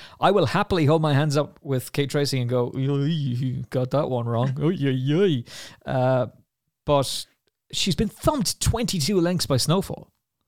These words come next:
Now, they are giving her a chance. They're giving her a, this is it. This is her opportunity to go and do it. This is the chance that Santa Barbara has to display what she's capable of. If she blows this, good luck.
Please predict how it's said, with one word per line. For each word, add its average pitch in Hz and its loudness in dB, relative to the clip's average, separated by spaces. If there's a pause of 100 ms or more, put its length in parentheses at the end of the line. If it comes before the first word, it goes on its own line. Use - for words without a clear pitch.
(460)
Now, 156 2
they 175 8
are 247 6
giving 220 4
her 190 6
a 139 4
chance. - 0
They're 135 2
giving 220 4
her 208 4
a, 165 2 (220)
this 196 2
is 180 4
it. 202 2
This 214 4
is 269 4
her 240 6
opportunity 214 0
to 180 -2
go 208 2
and 160 2
do 185 2
it. - -6 (480)
This 208 6
is 240 2
the 190 -4
chance 208 2
that 147 0
Santa 180 2
Barbara 160 4
has 127 0 (600)
to 143 2
display 135 2 (500)
what 143 4
she's 147 2
capable 123 0
of. - -12 (500)
If 131 -2
she - 2
blows 180 4
this, - 2 (880)
good 165 6
luck. 156 4